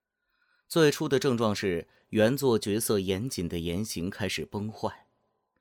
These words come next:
我想说的、想听的都会从他们口中冒出来。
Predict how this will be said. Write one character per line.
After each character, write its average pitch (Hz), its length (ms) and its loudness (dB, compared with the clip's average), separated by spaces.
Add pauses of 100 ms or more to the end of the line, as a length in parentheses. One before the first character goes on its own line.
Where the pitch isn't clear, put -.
(340)
我 104 220 0
想 76 240 -6
说 110 300 -4
的、 90 160 -8 (320)
想 69 380 -4
听 139 280 -6
的 101 200 -10 (400)
都 180 200 2
会 127 200 0
从 95 240 -4
他 113 100 -6
们 95 100 -2
口 76 280 -8
中 95 180 -6
冒 101 240 -4
出 - 160 -8
来。 - 160 -12